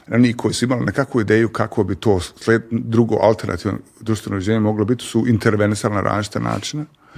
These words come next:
Pa onda to društveno uređenje je normalizovano do tačke kad su ljudi mislili, "Ovo je ovako, ovo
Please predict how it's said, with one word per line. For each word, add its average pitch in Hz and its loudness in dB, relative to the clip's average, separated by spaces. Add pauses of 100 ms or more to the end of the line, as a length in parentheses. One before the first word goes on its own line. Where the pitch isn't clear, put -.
(200)
Pa 110 2
onda 127 6
to 170 -2
društveno 135 0
uređenje 120 4
je 110 4
normalizovano 104 2
do 110 -4
tačke 117 0
kad - -2
su 117 -6
ljudi 120 2
mislili, 117 2
"Ovo 92 -2
je 98 -2
ovako, 101 -2
ovo 107 2